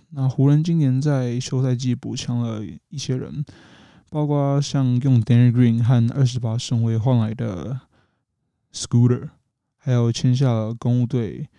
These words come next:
因为 Danny Green 走了嘛，所以要签下公鹿队的这个，要，就是要补齐这个位置，所以签了一个也是三D球员的 Matthews。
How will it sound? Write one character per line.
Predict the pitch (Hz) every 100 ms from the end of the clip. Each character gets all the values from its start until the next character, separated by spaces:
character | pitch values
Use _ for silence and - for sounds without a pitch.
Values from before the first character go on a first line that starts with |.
| _ _ _
因 | - 143
为 | 135 135 123 120
Danny | 139 135
Green | 143 147 117
走 | 113 82
了 |
嘛， | 50 - 131
所 | - -
以 | 123 117 117 117 123
要 | 127 123
签 | 120 127
下 | 123 120
公 | 127 120
鹿 |
队 | 117 123
的 | 117 107 107
这 | 127
个， | 127 104 95 143 _ _ -
要， | 147 -
就 | - 123
是 | 117
要 | 135
补 | 123 120 110
齐 | 127 - 120
这 | 120
个 | 123
位 | 120 117
置， | 120 117 90
所 | 139 135
以 | 127
签 | - 135
了 | 127
一 | 123
个 | 95 69 135
也 | 117
是 | 127 131 123
三 | 120 127 123
D | 123 127
球 | - 127
员 | 117 123
的 | 117 107
Matthews。 | 123 127 127 131 107 -